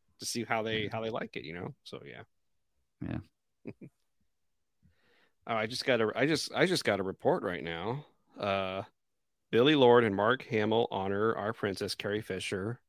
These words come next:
Speaker 1: uh, on Hollywood
Speaker 2: Yeah.
Speaker 1: today at Hollywood. She got her star on the Hollywood Walk of Fame, and, uh, looked like it was a pretty big event. Uh, like I said, Billy Lord was there, Mark Hamill was there to, to, to see it, and, um,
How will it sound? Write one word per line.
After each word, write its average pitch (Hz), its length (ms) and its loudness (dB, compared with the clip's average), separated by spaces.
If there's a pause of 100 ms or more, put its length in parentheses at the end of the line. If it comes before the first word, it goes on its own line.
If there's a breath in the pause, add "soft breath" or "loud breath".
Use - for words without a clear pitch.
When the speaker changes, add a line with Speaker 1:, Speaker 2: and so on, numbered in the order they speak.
(240)
Speaker 1:
uh, 85 540 -6
on 101 100 -2
Hollywood 98 380 2
Speaker 2:
Yeah. 98 60 -4
Speaker 1:
today 76 240 -6
at 92 100 -10
Hollywood. 117 420 -4 (500 soft breath)
She 120 460 0
got 110 360 6
her 107 360 2
star 110 560 4 (200)
on 101 220 -4
the 92 100 -6
Hollywood 98 400 0
Walk 90 260 -4
of 123 100 -6
Fame, 101 420 -4 (640)
and, 104 480 2
uh, 101 560 2
looked 127 160 -4
like 190 140 0
it 185 40 -2
was 147 120 -2
a 120 40 -4
pretty 143 220 2
big 127 220 4
event. 113 520 2 (460)
Uh, 90 220 -8
like 90 160 -12
I 98 40 -10
said, 98 300 -6
Billy 110 180 4
Lord 107 220 4
was 104 140 0
there, 107 120 2
Mark 104 220 2
Hamill 104 320 2
was 101 140 -2
there 101 220 0
to, 98 120 -4
to, 98 160 -10 (140)
to 120 100 -14
see 101 260 -4
it, 104 200 -2 (480 soft breath)
and, 104 480 0
um, 98 560 0